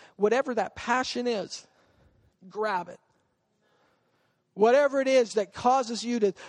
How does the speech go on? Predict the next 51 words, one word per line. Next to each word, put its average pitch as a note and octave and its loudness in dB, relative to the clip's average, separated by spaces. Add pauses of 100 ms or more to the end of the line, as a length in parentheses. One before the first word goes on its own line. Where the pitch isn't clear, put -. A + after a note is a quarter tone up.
you A3 4
know, G#3 -2
sometimes A#3 -2
people G#3+ -2
say A3 0
your G3+ 0
gifting A3 -2
is, F#3+ -2 (680)
is F#3 -2
when G3 0
you G3 -2
see A#3+ -4
something A3 -2
happen A3+ -2
and G3 -6
you G3 -4
get G3 -2
irritated F#3+ -6
by C3 -8
it. A2+ -20 (2500)
Be B3 -8
careful C4+ 0
with D#3+ -6
that, E3+ -2
because F#3 -6
sometimes G#3+ -4
your F3+ -6
irritation F3+ -6
can E3+ -12
take F#3 -8
you D#3+ -8
the D3+ -10
wrong D3+ -6
place. D3+ -10 (460)
But G3+ 2
you G#3 0
can G3 -2
identify, G3+ 0
you E3 -6
know F3+ -2
what, F#3 -2
there's E3 -4
something A#3 -6
here, E3+ -8
there's E3 -8
something A3+ -10
inside - -6
of F3+ -8
me E3+ -10
that's E3+ -12
tweaked - -10